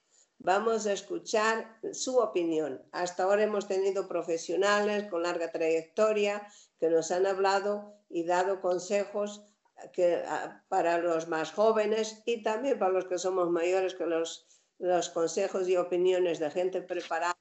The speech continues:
y que sabe de lo que está hablando siempre vienen bien. Entonces, en este caso, tenemos otra visión del mundo del arte,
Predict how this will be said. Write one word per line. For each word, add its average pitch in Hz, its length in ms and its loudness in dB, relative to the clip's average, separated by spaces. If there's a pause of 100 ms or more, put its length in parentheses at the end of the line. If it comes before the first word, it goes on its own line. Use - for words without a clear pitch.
y 156 80 -2
que 147 140 -14
sabe 170 320 -4
de 170 80 -2
lo 160 160 -2
que 160 80 -8
está 170 240 -6
hablando 170 480 -2 (240)
siempre 180 420 2
vienen 147 360 0
bien. 123 200 -8 (520)
Entonces, 202 400 0
en 202 180 4
este 208 300 0
caso, 208 440 -4 (220)
tenemos 202 580 2 (520)
otra 247 340 6
visión 240 640 0 (460)
del 180 380 0
mundo 196 320 0
del 180 200 0
arte, 226 560 -4